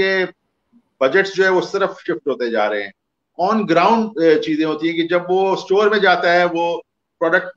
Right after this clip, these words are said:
choose करता है, वहां पे retail पे आप कोशिश करते हैं कि आप उसको influence कर सकें, उससे कम्युनिकेट कर सकें। You see these, अ, brand ambassadors sitting, अ, standing in the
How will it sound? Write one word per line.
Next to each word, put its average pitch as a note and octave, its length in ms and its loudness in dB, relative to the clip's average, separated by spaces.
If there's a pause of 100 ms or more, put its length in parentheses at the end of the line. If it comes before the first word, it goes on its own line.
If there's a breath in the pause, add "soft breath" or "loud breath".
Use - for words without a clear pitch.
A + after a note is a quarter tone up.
choose A3+ 240 -4
करता E3+ 400 2
है, F3 100 4
वहां E3+ 260 -2
पे F3+ 120 -2
retail F#3+ 340 2
पे A3 100 0
आप G3+ 200 -2
कोशिश F3 240 -6
करते E3 280 -6
हैं E3+ 120 -12
कि E3+ 60 -2
आप D#3 140 -2
उसको D#3 220 -10
influence C3+ 380 -6
कर C#3 100 -8
सकें, B2+ 400 -10 (300)
उससे C3+ 220 -6
कम्युनिकेट E3 640 -2
कर D#3 100 -2
सकें। D3+ 340 -8
You E3 100 -2
see G3 400 -6
these, F#3 320 -8 (540)
अ, C3+ 220 -6
brand F3+ 260 0
ambassadors E3+ 560 0
sitting, F3 340 -4
अ, D#3 220 2
standing E3+ 460 -2
in F3 300 -4
the E3+ 180 -2